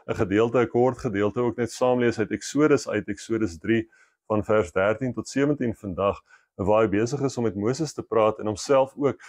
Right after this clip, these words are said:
as die Here openbaar. Ek lees vir ons uit die twintig twintig vertaling. Eksodus drie vers dertien sê, Moses het vir God gesê, "Kyk,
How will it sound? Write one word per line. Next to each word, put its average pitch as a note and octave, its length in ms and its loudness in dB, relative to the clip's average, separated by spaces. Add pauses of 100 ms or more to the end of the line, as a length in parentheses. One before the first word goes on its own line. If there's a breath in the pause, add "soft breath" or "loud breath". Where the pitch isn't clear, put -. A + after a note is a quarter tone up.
(260 loud breath)
as - 160 -12
die G2+ 180 -6
Here A2 160 -2
openbaar. G2 720 -4 (400)
Ek G#2+ 160 -4
lees B2 240 4
vir D3 160 2
ons B2 160 0 (320 loud breath)
uit A2 80 -2
die A2 140 -2
twintig A2+ 320 0 (100)
twintig A#2 320 0
vertaling. E2 540 -8 (1900)
Eksodus B2 640 4
drie A2 260 4
vers A2 320 0
dertien G2 480 0
sê, A2 300 4 (1080)
Moses A#2+ 440 2
het D3 120 2
vir C3 160 -2
God C#3+ 240 0
gesê, F#2 560 -2 (160)
"Kyk, D3 240 2